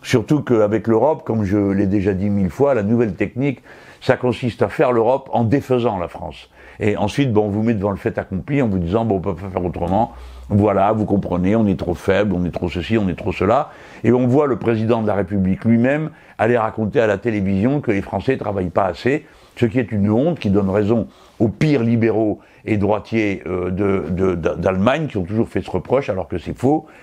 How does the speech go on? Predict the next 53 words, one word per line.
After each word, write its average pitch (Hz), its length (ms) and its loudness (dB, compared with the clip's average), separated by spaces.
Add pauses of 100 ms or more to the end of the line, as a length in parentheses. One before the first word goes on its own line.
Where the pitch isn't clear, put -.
(140)
Les 113 140 2
Français 113 380 0
travaillent 92 320 0
plus 143 180 -4
longtemps 139 380 0
et 131 60 -4
sont 90 160 -2
plus 160 200 0
productifs 113 640 -2 (300)
que, 120 100 4
euh, 104 240 4
les 98 160 4
salariés 92 480 0
allemands. 90 400 -2 (500)
Euh, 95 260 2
je 107 160 4
ne 110 80 2
donne 104 220 2
que 104 100 -2
cet 90 220 0
exemple 120 420 0
en 92 100 0
sachant 110 380 -2
que 90 260 -2 (220)
de 98 160 2
toute 123 240 -4
façon, 127 340 -2
c'est 107 140 -4
pas 104 160 -2
le 98 140 -2
temps 123 140 0
que 113 100 0
vous 101 100 0
passez 98 260 -4
au 95 60 0
travail 120 440 0 (340)
qui 123 220 4
en 101 140 0
fait 139 160 2
la 113 100 0
qualité. 110 500 -2 (340)
Et 107 160 2
la 101 120 2
preuve, 135 300 0
c'est 107 120 -2
que 117 120 -2
les 104 180 2
travailleurs 104 440 0
français 127 500 -2 (260)
qui 127 120 0
travaillent 113 540 0
moins 120 420 4
longtemps 110 500 -2